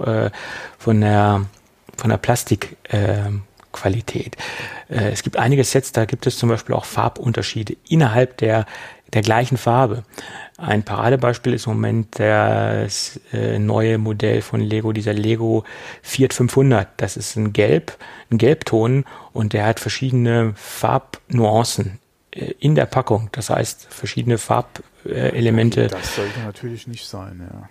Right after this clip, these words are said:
Speaker 1: Das sollte nicht beim Marktführer von Klemmbausteinen der Fall sein. Das ist, äh, sehr, sehr negativ, sagen wir es mal so.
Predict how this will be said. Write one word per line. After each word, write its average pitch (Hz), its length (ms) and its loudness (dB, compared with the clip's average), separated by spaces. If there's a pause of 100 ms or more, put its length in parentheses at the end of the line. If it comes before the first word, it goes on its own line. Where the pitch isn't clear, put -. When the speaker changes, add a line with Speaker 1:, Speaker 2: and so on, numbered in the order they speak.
Speaker 1:
Das 127 260 0
sollte 120 240 6
nicht 123 200 4
beim 120 160 4
Marktführer 123 420 4
von 113 320 4
Klemmbausteinen 113 800 0
der - 140 0
Fall - 280 -6
sein. - 360 -6
Das - 240 -6
ist, - 180 -8
äh, - 340 -6
sehr, 131 360 0
sehr 131 440 0 (1080)
negativ, 131 600 4
sagen 101 340 -4
wir 110 60 -4
es 104 100 -8
mal 110 160 -2
so. 117 200 0